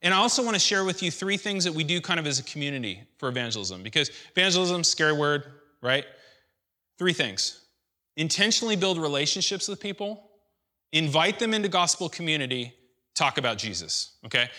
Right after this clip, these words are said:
So we talk about, like, evangelism together as a community is like a rope. So we're gonna pray, and then there's three strands. They are build relationships with non-believers, invite them into gospel community, talk about Jesus. And you'll notice that with these three strands, like, ideally you do all three,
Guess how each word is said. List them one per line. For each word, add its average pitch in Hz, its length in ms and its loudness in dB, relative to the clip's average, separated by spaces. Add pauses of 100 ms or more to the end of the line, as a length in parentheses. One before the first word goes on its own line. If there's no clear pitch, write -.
(140)
So 165 140 0
we 165 60 2
talk 208 180 4
about, 208 180 4
like, 175 260 0
evangelism 165 680 2
together 151 400 2
as 139 80 2
a 135 40 -2
community 156 320 0
is 131 80 0
like 127 140 0
a 123 40 -2
rope. 123 360 0 (360)
So - 120 -8
we're 143 60 0
gonna 185 80 0
pray, 185 480 4 (180)
and 151 100 -6
then 151 80 -2
there's 139 200 0
three 180 260 0
strands. 147 720 0 (340)
They 143 140 4
are 139 320 4 (260)
build 165 200 4
relationships 190 760 2
with 175 80 -4
non-believers, 160 840 -2 (100)
invite 139 400 2
them 185 120 2
into 185 120 -2
gospel 175 360 0
community, 131 600 -4 (340)
talk 135 220 0
about 120 200 -2
Jesus. 92 460 -6 (300)
And 180 160 4
you'll 185 120 6
notice 233 440 4
that 208 80 4
with 175 120 0
these 175 240 2
three 202 180 2
strands, 170 440 4
like, 151 180 0
ideally 175 360 2
you 208 60 4
do 190 120 2
all 180 120 4
three, 185 380 -2